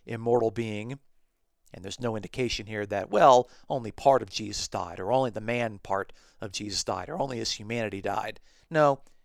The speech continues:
it's all of Jesus died. All of Jesus was buried. All of Jesus was raised. Now in chapter eight, verse nine, we have what I think is a reference to Jesus' ministry.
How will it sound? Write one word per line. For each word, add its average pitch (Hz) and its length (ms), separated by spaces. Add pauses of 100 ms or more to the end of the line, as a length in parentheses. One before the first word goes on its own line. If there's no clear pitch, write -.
(140)
it's - 140 (100)
all 151 280
of 135 80
Jesus - 380
died. - 420 (240)
All 143 320
of 131 80
Jesus 110 400
was 95 140
buried. 98 380 (240)
All 123 300
of 101 100
Jesus 101 560 (260)
was 101 440
raised. 95 500 (1800)
Now 131 100
in 131 40
chapter 196 340
eight, 165 200
verse 147 240
nine, 131 480 (380)
we 117 100
have 131 220
what 120 120
I 110 120
think 156 460 (240)
is 135 160
a 127 120
reference 127 640 (340)
to 143 240
Jesus' 107 560
ministry. 135 680